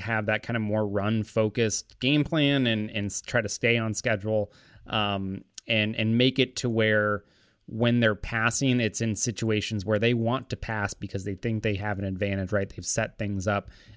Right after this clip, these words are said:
uh, as opposed to those situations where they have to pass and, and the defense knows that they're going to pass, right? Those are the things, uh, that, that don't tend to go so well for this offense right now. So,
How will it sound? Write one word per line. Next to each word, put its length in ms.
uh, 260
as 160
opposed 380
to 60
those 200
situations 580
where 120
they 140
have 400
to 80
pass 380
and, 200
and 120
the 60
defense 420
knows 500
that 100
they're 140
going 260
to 60
pass, 360
right? 140
Those 240
are 40
the 120
things, 420
uh, 340
that, 240
that 160
don't 260
tend 200
to 80
go 180
so 160
well 200
for 120
this 160
offense 420
right 140
now. 160
So, 260